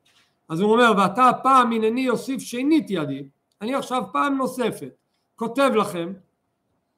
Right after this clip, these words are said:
ומסתבר שלא הס-, לא הספיק מה שהוא כתב, אלא יש במכתבים של בנו, של אדמו"ר האמצעי, מכתב ארוך, שהוא פותח את המכתב במילים, "אבא ביקש ממני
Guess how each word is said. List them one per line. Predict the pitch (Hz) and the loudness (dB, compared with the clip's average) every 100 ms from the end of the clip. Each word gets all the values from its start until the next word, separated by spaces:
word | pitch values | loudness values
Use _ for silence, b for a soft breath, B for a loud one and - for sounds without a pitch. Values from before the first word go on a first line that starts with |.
| _ _ _ - | _ _ _ -14
ומסתבר | 156 165 190 180 233 226 | -10 -8 -6 -2 0 -2
שלא | 214 208 240 | -2 -2 -4
הס-, | 220 - - | -6 -12 -16
לא | 202 214 | -6 -4
הספיק | 226 - 226 | -4 -8 -10
מה | 208 | -8
שהוא | 175 208 170 | -8 -8 -8
כתב, | 175 180 190 180 | -8 -6 -6 -4
אלא | 165 160 156 | -4 -6 -6
יש | 190 185 | -8 -8
במכתבים | 151 165 143 - _ _ 175 151 175 170 233 | -8 -8 -8 -14 _ _ -12 -10 -8 -4 -4
של | 208 180 | -4 -4
בנו, | 143 180 240 214 | -2 -2 -2 -2
של | 175 | -6
אדמו"ר | 151 175 202 | -8 -6 -6
האמצעי, | 185 160 180 220 | -6 -8 -8 -6
מכתב | 185 - 214 208 | -6 -8 -6 -4
ארוך, | 202 277 254 - - _ _ _ | 0 0 -2 -6 -18 _ _ _
שהוא | - 175 | -8 -8
פותח | 190 190 247 | -6 -4 -4
את | 233 | -4
המכתב | 208 185 - 233 | -4 -4 -4 -4
במילים, | 208 202 226 247 196 B B - | -2 -2 -2 -4 -6 B B 2
"אבא | 233 262 233 | 4 4 2
ביקש | 202 196 226 220 202 | 0 -2 -2 -2 -2
ממני | 175 165 151 147 151 | -4 -2 -4 -4 -6